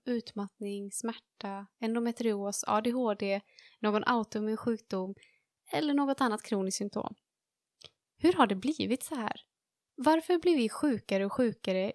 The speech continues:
i en värld som verkar göra stormsteg i utvecklingen på andra områden?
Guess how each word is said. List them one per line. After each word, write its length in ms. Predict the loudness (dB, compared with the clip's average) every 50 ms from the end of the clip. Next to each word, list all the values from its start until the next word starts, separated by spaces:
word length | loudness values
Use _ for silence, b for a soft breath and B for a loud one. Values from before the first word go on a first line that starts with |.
| _ -2
i 140 | 2 2
en 80 | 2 4
värld 320 | 4 4 2 2 0 -2
som 100 | -4 0
verkar 260 | 0 0 0 0 0 0
göra 200 | 2 2 2 2
stormsteg 920 | 0 0 0 2 2 4 4 4 2 -2 -4 -4 0 0 2 2 2 2
i 60 | 2
utvecklingen 720 | 2 2 0 0 -4 -6 -6 -6 -8 -10 -8 -6 -6 -6 -8
på 160 | -4 -2 0
andra 280 | 0 2 2 4 2
områden? 500 | 4 2 2 0 -2 -2 -2 -2 -4 -6